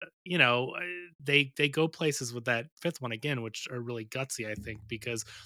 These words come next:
at the <laughs> end of the day, he is, like you said, he is just a man, he is human, and he ultimately gives his life to, y-, you know, for the people he loves and for the, the cause that he's been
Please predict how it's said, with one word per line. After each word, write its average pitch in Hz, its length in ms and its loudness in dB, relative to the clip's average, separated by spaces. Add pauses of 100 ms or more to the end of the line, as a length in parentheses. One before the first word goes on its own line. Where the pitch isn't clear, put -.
(340)
at 131 100 -2
the 135 140 4
<laughs> - 40 2
end 180 100 6
of 151 60 -4
the 139 80 6
day, 139 400 6
he 131 200 -4
is, 139 720 0
like 123 300 -6
you 135 60 -6
said, 127 220 -2
he 117 140 -2
is 151 140 0
just 131 220 -4
a 120 60 -2
man, 117 320 -2
he 127 160 0
is 147 140 2
human, 135 460 0 (380)
and 117 280 -2
he 117 460 -6
ultimately 123 600 -2
gives 123 280 -4
his 113 180 -8
life 120 640 -2 (100)
to, 117 440 -6 (460)
y-, 131 140 -20
you 127 160 -6
know, 110 140 -8
for 135 220 -2
the 117 100 -4
people 131 340 -6
he 120 140 -4
loves 117 500 -2
and 113 300 -10
for 113 340 -4 (260)
the, 107 220 -8 (140)
the 131 80 -2
cause 127 540 0
that 113 100 -8
he's 113 200 -6
been 113 300 -8